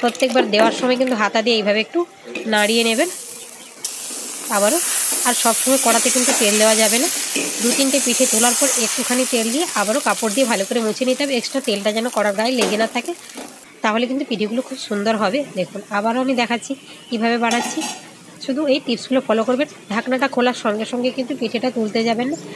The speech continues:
তিরিশ সেকেন্ড রাখার পর দেখবেন চার ধার থেকে কড়ার গা থেকে সুন্দরভাবে পিঠেটা ছেড়ে ছেড়ে যাচ্ছে। তারপরে হাত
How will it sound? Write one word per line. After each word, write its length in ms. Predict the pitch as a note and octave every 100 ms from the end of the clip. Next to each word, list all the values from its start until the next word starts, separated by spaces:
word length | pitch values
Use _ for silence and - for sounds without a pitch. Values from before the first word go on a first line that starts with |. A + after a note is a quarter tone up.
| -
তিরিশ 240 | B3+ B3+ -
সেকেন্ড 240 | C#4 C4+ C4 A#3
রাখার 200 | G#3+ A#3+
পর 60 | C4 A3+
দেখবেন 200 | G#3+ C#4 -
চার 140 | G#3+ G3+
ধার 100 | A3 -
থেকে 140 | C4+ D#4+
কড়ার 220 | G#3 G#3 G3+
গা 80 | G#3+ D4+ - - - - -
থেকে 200 | D4+ C#4 F#4+ - - -
সুন্দরভাবে 480 | C4 B3 D4 A3+ C4+ D#4+
পিঠেটা 260 | G#3 - E4+ -
ছেড়ে 180 | A3 A3
ছেড়ে 160 | B3+ C4
যাচ্ছে। 240 | C4 - F#4+ -
তারপরে 320 | G3 - D4+ - -
হাত 160 | G#3+